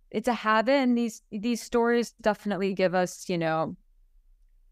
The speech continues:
it, like you, like to use your word, a, a certain self-righteousness and whatnot.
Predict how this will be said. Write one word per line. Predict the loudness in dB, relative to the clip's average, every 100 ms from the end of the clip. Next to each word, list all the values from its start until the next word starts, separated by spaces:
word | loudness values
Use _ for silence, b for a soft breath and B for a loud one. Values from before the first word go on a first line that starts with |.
| _ -20 _ _ _ _ _ -12
it, | 0
like | 2 2
you, | 0 2
like | 4 4
to | 2
use | 0 0 2
your | 4 4
word, | 2 -4 -6 -4
a, | -4 -2 -2
a |
certain | -2 -2 -2
self-righteousness | -2 0 0 0 -2 -2 -6 -6 -6 -6 -6 -6
and | -4
whatnot. | -4 -4 -6 -6